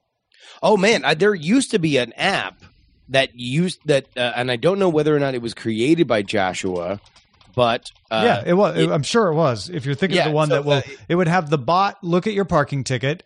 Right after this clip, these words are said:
Speaker 2: and then figure out all the things that you needed to say on, on your dispute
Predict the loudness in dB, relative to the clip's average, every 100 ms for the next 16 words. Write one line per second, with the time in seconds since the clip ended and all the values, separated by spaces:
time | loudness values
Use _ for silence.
0 | -4 0 0 -2 0 0 2 2 4 2
1 | 0 -8 -20 _ 0 2 2 2 2 2
2 | 2 0 2 2 0 0 -2 0 2 2
3 | 0 0 0 2 2 0 0 2 0 -2
4 | 0 0 0 -2